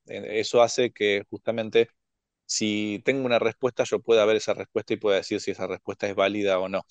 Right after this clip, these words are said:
Si no tengo eso, eh, sí, dejo librado a que ese aprendizaje o que esa respuesta sea totalmente autónoma y eso puede llevar a, a muchos riesgos. Bueno, como ha pasado con, eh, Alexa o estas, estas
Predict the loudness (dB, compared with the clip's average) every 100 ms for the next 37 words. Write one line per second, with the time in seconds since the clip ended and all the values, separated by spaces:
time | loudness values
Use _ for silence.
0 | -20 _ _ _ -4 0 2 2 2 0
1 | 4 4 4 4 4 2 _ -6 -4 -2
2 | 0 0 -2 2 0 2 2 4 6 6
3 | 2 0 -8 -4 -2 0 0 -2 -2 -2
4 | -6 -2 2 2 2 -2 -4 -6 -6 0
5 | 0 4 2 2 2 2 0 -4 -8 _
6 | _ _ -10 -2 0 0 0 0 2 0
7 | 0 2 0 -2 _ _ 0 0 4 2
8 | 6 4 2 -4 -2 -2 -2 -6 -14 -14
9 | -12 -10 -4 -2 0 2 2 2 0 2
10 | 2 6 6 6 2 -2 0 -2 -6 -14
11 | _ _ _ -2 2 2 0 0 2 2
12 | 2 0 0 2 2 0 2 0 0 -2
13 | -4 -6